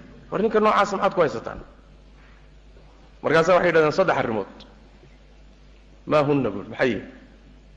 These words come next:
Sheega." Waxay yidhahdeen midkood waxa weeye, "Xakama arrijaala fii amri illaah." Ilaahay amarkiisii iyo diintiisii buu rag maskaxdooda iyo caqligooda u dhiibay oo ka taliya yidhi.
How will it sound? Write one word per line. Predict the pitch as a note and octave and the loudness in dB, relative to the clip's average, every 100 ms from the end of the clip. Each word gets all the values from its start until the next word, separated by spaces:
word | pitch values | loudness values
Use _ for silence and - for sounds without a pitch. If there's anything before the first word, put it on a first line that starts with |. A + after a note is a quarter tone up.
| - - - | -20 -20 -12
Sheega." | - B2+ A2 - - - - - - - - - - - | 0 2 2 -2 -16 -20 -20 -20 -20 -20 -20 -20 -20 -8
Waxay | A#2+ E3+ | 2 4
yidhahdeen | F3+ E3 D#3+ | 6 4 2
midkood | D#3 - G#3+ - - - | 0 2 2 2 -4 0
waxa | - F#3+ | 2 4
weeye, | C#3 G#2+ - - - - - - - | 4 2 -6 -16 -20 -20 -20 -8 -2
"Xakama | G#3+ A3+ G3+ F#3 | -2 2 2 4
arrijaala | E3 E3 E3+ F3+ D3+ | 2 0 4 4 4
fii | C3+ | 2
amri | D#3 D3+ C3+ | 0 0 0
illaah." | B2 A2 - - - - - - - - - - - - - | 0 -2 -6 -20 -20 -20 -20 -20 -20 -20 -20 -20 -20 -16 -2
Ilaahay | D3 E3 | 0 2
amarkiisii | D3+ D#3+ D3 C#3 - | 2 0 -2 -10 -6
iyo | D#3+ | -6
diintiisii | C3+ D#3+ F#3 A#2+ G#2 - - - - - - - - - - - | -4 -4 -6 -6 -10 -12 -20 -20 -20 -20 -20 -20 -20 -20 -20 -8
buu | C3+ C#3 | -2 0
rag | D#3+ F#3+ - - - - - - - - - | 2 0 -2 -16 -20 -20 -20 -20 -20 -20 -8
maskaxdooda | C3+ C3 - - D#3+ E3 | -8 -4 -6 -2 0 0
iyo | C#3+ - | 0 0
caqligooda | E3 E3 C#3 C#3 | 0 0 0 0
u | C#3+ | 0
dhiibay | C3+ G#2+ G2 | -4 -6 -4
oo | G#2+ | -4
ka | B2 E3+ | -2 -2
taliya | C#3+ B2 G#2+ | 0 -2 -2
yidhi. | G2+ | -6